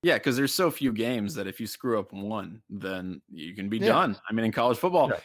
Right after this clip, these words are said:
Speaker 1: and, you know, if you're a baseball player, there's a hundred and sixty-two, hundred sixty-three games, you know,
Speaker 2: Yeah.
Speaker 1: you can <laughs> go
Speaker 2: See you
Speaker 1: for
Speaker 2: tomorrow night.
Speaker 1: oh, yeah, you can go for an oh and eighteen streak and still finish with a three thirty batting average. Nobody's gonna get mad at you
Speaker 2: Yeah.
Speaker 1: about that.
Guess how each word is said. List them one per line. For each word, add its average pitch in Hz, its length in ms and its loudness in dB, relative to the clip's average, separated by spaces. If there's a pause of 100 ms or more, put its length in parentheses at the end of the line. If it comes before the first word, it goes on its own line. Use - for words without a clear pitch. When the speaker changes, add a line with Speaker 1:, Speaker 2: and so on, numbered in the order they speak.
(280)
Speaker 1:
and, 135 280 2
you 202 120 -2
know, 101 140 2
if - 80 -6
you're 214 100 2
a 143 40 0
baseball 107 360 -2
player, 98 280 -4
there's 151 160 -4
a 107 40 -6
hundred 101 260 -8
and 98 100 -8
sixty-two, 101 680 -6
hundred 107 220 -2
sixty-three 98 400 -8
games, 110 640 -2
you 113 120 -6
know, 92 280 -4
Speaker 2:
Yeah. 120 220 4
Speaker 1:
you 135 80 2
can 113 340 -6
<laughs> - 420 -2
go 175 100 8
Speaker 2:
See 180 60 10
you 156 60 12
Speaker 1:
for 139 60 12
Speaker 2:
tomorrow 104 240 8
night. 143 140 6
Speaker 1:
oh, 147 200 4 (280)
yeah, 196 120 6
you 139 80 4
can 196 60 0
go 190 140 8
for 160 120 4
an 127 140 2
oh 143 180 8
and 131 100 6
eighteen 135 340 2
streak 135 480 -2
and 107 100 -10
still 120 200 -4
finish 117 300 -8
with 101 100 -10
a 101 40 -12
three 113 280 -8
thirty 107 280 -8
batting 107 340 -6
average. 95 200 -14
Nobody's 147 180 -10
gonna 107 80 -8
get 87 80 -14
mad 104 180 -2
at 107 60 -6
you 113 80 0
Speaker 2:
Yeah. 78 80 -2
Speaker 1:
about - 160 -14 (200)
that. - 100 -14